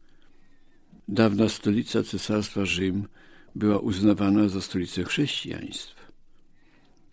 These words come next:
Biskupa Rzymu uznawano za głowę chrześcijańskiego kościoła. Pozycja papieża została ugruntowana w połowie ósmego wieku.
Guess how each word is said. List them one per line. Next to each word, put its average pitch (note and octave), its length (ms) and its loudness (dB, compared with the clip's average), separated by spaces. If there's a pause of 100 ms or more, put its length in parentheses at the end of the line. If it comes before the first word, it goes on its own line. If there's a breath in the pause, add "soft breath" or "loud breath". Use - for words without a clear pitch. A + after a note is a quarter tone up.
(340)
Biskupa G#2 540 2
Rzymu G2+ 540 2 (480 loud breath)
uznawano G#2 600 4
za G2+ 180 0
głowę G2 320 0
chrześcijańskiego F2+ 880 -4
kościoła. G2+ 640 -8 (920 soft breath)
Pozycja F#2 480 -2
papieża F#2 640 -4
została F#2+ 500 -4
ugruntowana G2 920 0
w - 160 -16
połowie F2+ 520 -4
ósmego - 480 -4
wieku. - 400 -12